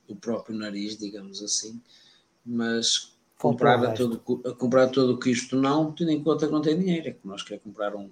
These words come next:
Speaker 1: uma casa, um carro, tudo bem, a ideia é boa, mas temos que ter formas de o pagar e se não tivermos essa hipótese, é,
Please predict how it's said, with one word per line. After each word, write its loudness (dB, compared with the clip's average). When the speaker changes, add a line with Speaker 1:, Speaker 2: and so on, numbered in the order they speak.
Speaker 1:
uma -14
casa, -6
um -8
carro, -4
tudo -6
bem, 0
a 2
ideia 2
é -4
boa, 2
mas -4
temos 0
que -10
ter 2
formas 4
de 2
o 2
pagar 6
e 2
se 0
não -2
tivermos 2
essa 0
hipótese, -6
é, 2